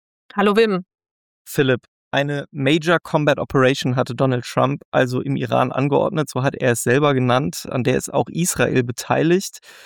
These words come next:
Speaker 2: Was ist da jetzt passiert? Eine Major Combat Operation klingt ja ein bisschen größer als die bisherigen, meistens Präzisionsschläge, die Donald Trump angeordnet hat. Was ist da jetzt los im Iran?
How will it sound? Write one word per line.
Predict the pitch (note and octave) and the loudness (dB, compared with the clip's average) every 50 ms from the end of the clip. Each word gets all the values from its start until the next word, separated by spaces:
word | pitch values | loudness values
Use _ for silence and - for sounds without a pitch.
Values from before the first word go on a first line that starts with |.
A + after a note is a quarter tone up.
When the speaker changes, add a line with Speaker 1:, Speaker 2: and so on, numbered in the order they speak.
| - - - - - - - - _ _ _ _ _ _ _ - | -20 -20 -20 -20 -20 -20 -20 -20 _ _ _ _ _ _ _ -2
Speaker 2:
Was | D3 D3 - - | -2 -2 0 -2
ist | F#3 - - | -4 0 2
da | F#3+ | 4
jetzt | F3 E3+ E3+ E3+ - - - | 4 4 4 2 0 -6 -8
passiert? | - E3+ - - - - - D#3+ D3+ C3+ B2 A#2 A#2 A2 - - | -8 -6 -4 -4 -6 -2 0 4 4 6 6 4 2 0 -2 -4
Eine | - - B2+ C3 B2+ | -4 -2 0 0 2
Major | B2+ B2+ B2+ C3+ C#3 - D#3+ C#3 | 2 2 2 2 2 2 2 0
Combat | - - D#3+ D3 C#3+ D3 - | 2 0 0 0 0 0 0
Operation | - - - D3+ C3+ C3+ D3+ - - E3 D#3 | -2 -2 0 2 2 2 2 0 -2 -4 -4
klingt | - - E3 D#3+ D#3 - | -2 -2 -2 0 0 0
ja | D#3+ C#3+ | 0 -2
ein | - - C#3 A#2+ | -2 -4 -6 0
bisschen | - D#3+ D#3 - - - F3 E3 C#3+ | 0 0 0 2 2 2 2 2 0
größer | C3+ B2+ C#3 D#3 E3 - - F3+ D#3 | 0 0 2 2 2 2 2 2 4
als | D3 C3+ C#3+ C#3+ - - - | 4 4 2 0 -2 -6 -8
die | - C3 | -8 -4
bisherigen, | B2 D3 - - - - D3+ D3 D#3 D3+ D#3 D3 C#3 D3+ D3 C#3+ C#3+ C#3 | -4 -2 -2 -2 0 2 2 2 4 4 2 2 2 2 2 2 2 2
meistens | C3 C3+ D3 - - D3 C#3 - | 2 2 2 0 -4 -6 -8 -8
Präzisionsschläge, | - - - D#3+ C#3+ - - C3 C3 B2 C3+ C3 C#3+ D3+ D3+ - - - B2 A2+ A2 A2+ A2 A2 A2+ A2+ | -10 -6 -4 -4 -4 -2 -4 -4 0 2 4 4 4 4 2 0 -2 0 2 4 4 4 4 2 2 0
die | G#2+ - - A#2 | 0 -2 -4 -2
Donald | - B2 A2+ A2+ A2 G#2+ - | 0 2 2 4 2 2 0
Trump | - B2+ A2+ G2 - | 0 0 0 0 0
angeordnet | C#3 B2+ A#2 A2 - - A#2 - A2+ A#2 - - - | 0 2 2 2 2 2 2 2 0 -2 -2 -2 -4
hat. | - - | -4 -2
Was | - A#2+ C3 - | -2 -2 0 0
ist | - - - | -2 0 2
da | E3+ | 2
jetzt | D3+ D3 - - | 2 2 0 -2
los | - - - - | -2 -2 0 0
im | - - | -2 -4
Iran? | - - - - - | -2 -4 -4 -6 -6